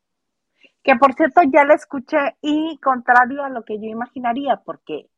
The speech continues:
Dana Paola ha logrado hacer lo, lo que se llama whistle notes, que cantando semejan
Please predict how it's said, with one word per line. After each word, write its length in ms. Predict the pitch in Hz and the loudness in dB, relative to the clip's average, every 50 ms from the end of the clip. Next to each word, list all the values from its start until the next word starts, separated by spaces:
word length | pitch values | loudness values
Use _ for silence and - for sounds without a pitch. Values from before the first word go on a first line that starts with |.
| _ | _
Dana 320 | - 190 175 185 180 170 - | -4 -4 -2 -2 -4 -4 0
Paola 600 | - 180 170 180 190 208 208 202 185 170 151 - _ _ _ _ _ _ _ _ _ | 2 4 4 4 4 4 2 2 2 -2 -4 -6 _ _ _ _ _ _ _ _ _
ha 240 | - 190 196 196 202 | -2 0 0 0 0
logrado 600 | 196 202 208 202 190 208 202 202 196 196 180 180 | -2 -4 -6 -6 -6 -6 -4 -2 -4 -2 -4 -6
hacer 400 | 180 190 - - 196 180 180 - - _ | -8 -8 -8 -8 -8 -8 -8 -10 -16 _
lo, 460 | 170 170 175 175 170 170 165 156 - _ _ _ _ _ _ _ _ _ _ _ _ _ _ _ _ _ _ _ _ _ _ _ _ _ _ _ _ _ _ _ _ _ _ | -20 -18 -16 -12 -8 -8 -8 -8 -10 _ _ _ _ _ _ _ _ _ _ _ _ _ _ _ _ _ _ _ _ _ _ _ _ _ _ _ _ _ _ _ _ _ _
lo 300 | - 214 208 190 190 190 | -2 0 0 0 0 -2
que 100 | - 196 | -4 -8
se 140 | - 214 196 | -10 -6 0
llama 440 | 202 214 202 196 180 175 160 156 - _ _ _ _ _ _ _ _ _ _ _ _ _ _ _ _ _ _ _ _ _ | 2 2 2 2 0 -2 -4 -4 -8 _ _ _ _ _ _ _ _ _ _ _ _ _ _ _ _ _ _ _ _ _
whistle 580 | 196 190 208 247 254 254 - - 277 247 247 240 | -12 -8 -6 -6 -6 -8 -6 -4 -4 -4 -2 -2
notes, 600 | 240 240 254 247 214 202 208 202 _ _ _ _ _ _ _ _ _ _ _ _ | 0 2 4 4 4 2 0 -6 _ _ _ _ _ _ _ _ _ _ _ _
que 180 | - 233 214 - | -4 -4 -4 -2
cantando 960 | - 208 208 220 214 202 _ _ - 240 247 240 220 214 202 196 233 - _ _ | 0 0 0 -2 -4 -10 _ _ -2 -2 -2 -2 -4 -4 -4 -6 -6 -6 _ _
semejan 1080 | _ - - - - 247 226 233 233 233 240 240 247 240 233 - _ 220 214 214 220 - | _ -20 -20 -12 -8 -6 -4 -2 -2 -2 -2 -2 -4 -6 -8 -10 _ -10 -10 -10 -10 -16